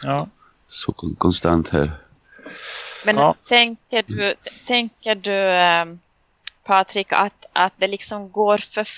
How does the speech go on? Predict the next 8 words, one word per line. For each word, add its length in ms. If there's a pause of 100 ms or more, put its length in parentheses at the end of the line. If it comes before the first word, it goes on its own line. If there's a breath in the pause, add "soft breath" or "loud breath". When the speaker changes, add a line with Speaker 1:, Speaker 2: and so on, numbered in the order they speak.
(160)
Speaker 3:
fort 400 (160)
fram 260
nu? 320
Att 200
de 120
här, 180 (400 loud breath)
för 100
man, 160